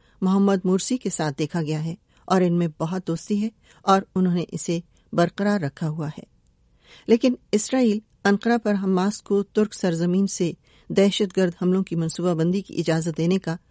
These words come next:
الزام عائد کرتے ہوئے سمجھتا ہے کہ اس تعلق کی نوعیت قریبی تعلقات سے بڑھ کر ہے۔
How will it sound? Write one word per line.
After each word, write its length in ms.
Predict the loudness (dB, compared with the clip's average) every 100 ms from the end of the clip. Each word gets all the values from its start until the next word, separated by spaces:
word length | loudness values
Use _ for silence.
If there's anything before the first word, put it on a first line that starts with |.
| _ _ 2
الزام 420 | 2 4 2 2
عائد 140 | 2
کرتے 300 | -2 -4 -4
ہوئے 180 | -6 -6 -10 _ _ _ -2
سمجھتا 500 | 6 8 8 4 2
ہے 140 | 2 0
کہ 140 | -2
اس 140 | -2 0
تعلق 380 | 2 4 2 0
کی 100 | 0
نوعیت 460 | 2 2 0 -4 _ _ _
قریبی 320 | 2 4 4 2
تعلقات 560 | 2 0 0 -2 0
سے 100 | 0
بڑھ 180 | 0 0
کر 120 | -2
ہے۔ 140 | -6